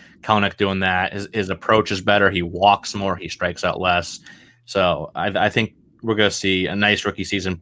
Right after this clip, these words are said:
You know, maybe even the American League Rookie of the Year out of Jared Kelenic this year. And I, I put out a tweet yesterday as well, um, kinda, like, detailing the guys from my top one hundred that I thought were gonna debut this year.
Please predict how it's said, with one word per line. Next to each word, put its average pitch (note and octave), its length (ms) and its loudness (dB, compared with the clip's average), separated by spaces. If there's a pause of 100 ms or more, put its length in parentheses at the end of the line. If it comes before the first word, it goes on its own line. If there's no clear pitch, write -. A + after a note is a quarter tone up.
(120)
You G#2+ 120 -6
know, F#2+ 40 -2
maybe A#2 320 2
even G#2 240 2
the F#2+ 180 2
American G2+ 380 2
League G2 140 -2
Rookie G#2 180 0
of F#2 60 0
the G2 80 -4
Year F#2+ 500 2 (400)
out F#2+ 140 0
of F#2 80 -4
Jared F#2+ 260 0
Kelenic G2+ 320 2
this F2+ 180 -6
year. F#2 280 0 (420)
And G#2 80 2
I, G#2+ 140 4
I A#2+ 40 2
put G#3 140 4
out D3 200 8
a - 40 -18
tweet A#2+ 300 -2
yesterday G2 520 -4
as F2+ 140 -8
well, F#2+ 540 0 (400)
um, F#2 460 -4 (100)
kinda, G#2+ 180 2
like, F#2+ 200 -4 (960)
detailing A2+ 600 2
the F#2+ 240 -4
guys G#2 340 4
from G#2+ 120 -6
my G#2 80 0
top - 260 0
one G2+ 80 -2
hundred F2 460 -2 (480)
that F#3 120 2
I F3+ 120 2
thought F#3+ 280 2
were G2 80 -2
gonna F#2+ 160 2
debut A2+ 380 4
this G2 220 -2
year. D#2+ 220 -10